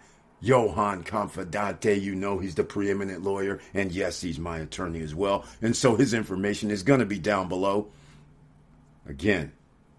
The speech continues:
very special. You need accounting, you need business, you need immigration, you need anything. He's there. So,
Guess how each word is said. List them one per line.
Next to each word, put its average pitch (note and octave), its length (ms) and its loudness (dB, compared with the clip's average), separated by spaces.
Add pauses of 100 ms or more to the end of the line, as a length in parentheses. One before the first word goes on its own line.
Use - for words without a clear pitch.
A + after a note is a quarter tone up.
very G2 340 4
special. - 480 -4 (840)
You E2+ 140 -2
need F#2 160 2
accounting, F2+ 480 0
you E2+ 80 -4
need F#2 240 -2
business, F2+ 420 0
you F#2+ 80 2
need G2 300 0 (200)
immigration, G2+ 720 2
you G#2 100 2
need A2 220 4
anything. G#2+ 440 0 (520)
He's G2 260 2
there. G2 320 4 (880)
So, F2+ 400 0